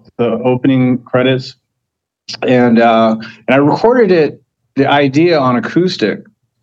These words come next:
originally, and I sent that to him, and he really liked the, the whole acoustic bit. Um, but I, I, my idea was actually more electric, and so I came back to him with a, a, uh, an, a more of an idea of what I wanted it to sound like.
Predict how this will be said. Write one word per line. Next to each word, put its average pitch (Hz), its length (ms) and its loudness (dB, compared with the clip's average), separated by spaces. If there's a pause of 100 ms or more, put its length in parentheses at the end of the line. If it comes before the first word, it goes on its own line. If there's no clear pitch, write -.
(280)
originally, 110 680 0 (400)
and 110 100 0
I 113 80 2
sent 127 340 0
that 123 220 2
to 120 80 -2
him, 123 240 0
and 120 80 -2
he 151 80 0
really 165 240 2
liked 131 320 -2
the, 117 240 -2 (120)
the 113 80 -2
whole 120 200 0
acoustic 123 520 -4
bit. 101 180 -2 (680)
Um, 120 480 4
but 135 100 2
I, 143 340 2
I, 135 200 2
my 139 380 0
idea 139 400 0
was 123 140 0
actually 127 420 -2
more 120 320 0
electric, 110 640 -2
and 104 140 -4
so 107 180 -2
I 110 100 0
came 113 260 -4
back 110 260 -2
to 110 80 -10
him 117 300 -2
with 117 180 0
a, 107 280 -2
a, 107 100 -4 (760)
uh, 104 420 2 (280)
an, 117 160 0
a 120 180 -4
more 135 240 2
of 127 60 -2
an 131 80 2
idea 123 340 0
of 107 80 -4
what 113 160 0
I 110 60 0
wanted 110 320 0
it 104 120 -6
to - 100 -18
sound 127 340 0
like. 110 260 0